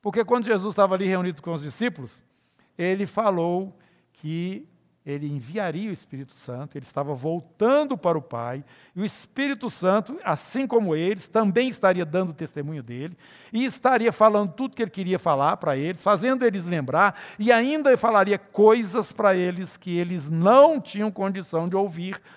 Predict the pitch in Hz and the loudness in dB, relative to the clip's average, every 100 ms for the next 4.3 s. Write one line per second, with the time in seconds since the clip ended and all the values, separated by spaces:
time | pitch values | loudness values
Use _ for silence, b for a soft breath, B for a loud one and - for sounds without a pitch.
0 | - 165 165 135 139 185 170 113 - 139 | -6 -6 -6 -10 -8 -6 -6 -8 -10 -4
1 | 156 180 185 208 226 208 302 262 b b | -2 -2 -2 0 0 -2 -6 -10 b b
2 | b b - 139 147 139 - 233 262 - | b b -14 -12 -10 -12 0 0 0 -8
3 | - _ _ 139 123 120 147 185 139 127 | -20 _ _ -20 -20 -16 -12 -12 -12 -12
4 | 139 170 | -12 -14